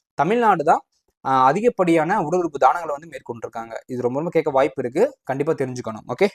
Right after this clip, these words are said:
So, அடுத்து நாற்பத்தி ஏழு. இரண்டாயிரத்தி இருபத்தி ஆறு நிதியாண்டில் அதிக முதலீட்டை ஈர்த்த மாநிலம் எதுன்னு கேக்குறாங்க. ஆந்திரா தான். இப்ப நம்ம தமிழ்நாட்டோட முதலமைச்சர் ஸ்டாலின் அவர்கள்லாம் வெளிநாட்டுக்கு போய் அதிகப்படியான அந்த கம்பெனிஸ் வந்து எங்க நாட்டுல வந்து இன்வெஸ்ட்மெண்ட் பண்ணுங்க அப்படின்னு நிறைய சொல்றாங்க இல்லையா? So, அது மாதிரி ஈர்த்த மாநிலங்கள் எதுன்னு சொல்லி கேக்குறாங்க.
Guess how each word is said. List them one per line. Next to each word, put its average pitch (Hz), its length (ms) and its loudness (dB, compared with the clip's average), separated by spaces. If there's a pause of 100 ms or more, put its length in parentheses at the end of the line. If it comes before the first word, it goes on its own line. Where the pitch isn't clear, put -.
So, 135 180 4
அடுத்து 139 200 4
நாற்பத்தி 135 280 2
ஏழு. 139 280 2 (420)
இரண்டாயிரத்தி 233 240 12
இருபத்தி 202 340 10
ஆறு 180 140 12
நிதியாண்டில் 160 360 6
அதிக 208 420 6
முதலீட்டை 180 340 0
ஈர்த்த 185 300 4
மாநிலம் 147 300 0
எதுன்னு 139 240 -6
கேக்குறாங்க. 127 320 2
ஆந்திரா 147 380 10
தான். 127 140 4 (380)
இப்ப 160 160 0
நம்ம 180 160 4
தமிழ்நாட்டோட 180 640 0
முதலமைச்சர் 156 300 -6
ஸ்டாலின் 156 380 0
அவர்கள்லாம் 139 520 -2
வெளிநாட்டுக்கு 147 480 -6
போய் 147 100 -2
அதிகப்படியான 139 600 -4 (380)
அந்த 135 180 2 (600)
கம்பெனிஸ் 175 320 -2
வந்து 156 260 -4
எங்க 135 400 2
நாட்டுல 135 180 -2
வந்து 139 260 -2
இன்வெஸ்ட்மெண்ட் 143 340 -6
பண்ணுங்க 117 300 -6
அப்படின்னு 113 300 -2
நிறைய 127 180 -4 (140)
சொல்றாங்க 120 220 0
இல்லையா? 110 320 -4
So, 113 140 -6
அது 127 140 -2
மாதிரி 214 420 0
ஈர்த்த 196 180 -4
மாநிலங்கள் 147 400 -6
எதுன்னு 127 200 -14
சொல்லி 120 180 -20
கேக்குறாங்க. 117 400 2